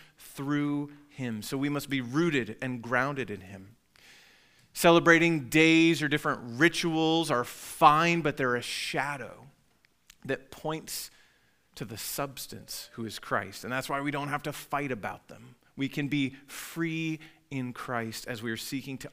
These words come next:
honor the Lord, 'cause he is the substance. We hold on to him. He's the head that nourishes the body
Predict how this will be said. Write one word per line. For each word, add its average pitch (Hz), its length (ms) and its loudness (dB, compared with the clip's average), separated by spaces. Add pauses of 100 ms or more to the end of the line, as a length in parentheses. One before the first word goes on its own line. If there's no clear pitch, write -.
honor 127 560 -6 (720)
the 120 100 -6
Lord, 98 340 -10
'cause - 200 -14
he 147 260 -6
is 131 140 -6
the 123 80 -10
substance. - 560 -14
We 147 120 -4
hold 143 280 -6
on 131 220 -6
to 117 120 -10
him. 101 480 -10
He's 165 380 -2
the 131 120 2
head 104 440 -4 (340)
that 127 160 -4
nourishes 113 540 -8
the 113 80 -10
body 98 560 -10